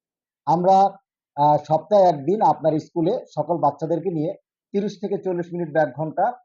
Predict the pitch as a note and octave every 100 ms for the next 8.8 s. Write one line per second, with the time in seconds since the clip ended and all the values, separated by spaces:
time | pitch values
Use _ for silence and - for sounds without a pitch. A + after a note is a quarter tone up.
0 | _ _ D3+ D3+ D3+ D#3 D3+ D#3 D#3+ D#3+
1 | D#3 D3 C3+ C#3+ D3+ G#3 F3 E3+ D3+ D3+
2 | - E3 G#3+ F#3 F#2+ _ _ _ C3 D3+
3 | D#3 D3+ D3 D3 G3 G3 G#3+ G#3 - _
4 | _ D3+ F#3 A#3 F#3 G3+ D#3+ E3+ G#3 G#3+
5 | F#3 G#3 F3+ F3 E3+ E3 D3 D3 D3 D#3
6 | D#3 D3 D3+ D#3 D#3 D3+ D3 C#3+ C#3+ -
7 | C#3+ C#3 C#3 C#3 C#3+ C#3+ C3 A2+ B2+ C3+
8 | D3+ D3 C#3 D3 D3+ D3+ C#3+